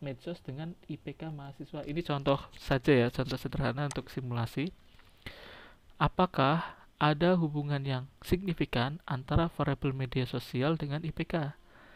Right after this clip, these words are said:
Jika ada variab-, jika ada penga-, ad-, jika ada hubungan yang signifikan,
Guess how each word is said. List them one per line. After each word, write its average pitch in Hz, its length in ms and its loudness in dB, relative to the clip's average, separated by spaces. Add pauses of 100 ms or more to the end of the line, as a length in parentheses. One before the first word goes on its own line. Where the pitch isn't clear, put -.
(240)
Jika 196 320 8
ada 151 300 6
variab-, 135 340 2 (160)
jika 170 320 12
ada 147 240 6
penga-, 143 400 2
ad-, 147 240 6
jika 170 240 6
ada 160 160 8
hubungan 139 460 4
yang 131 60 -2
signifikan, 135 680 2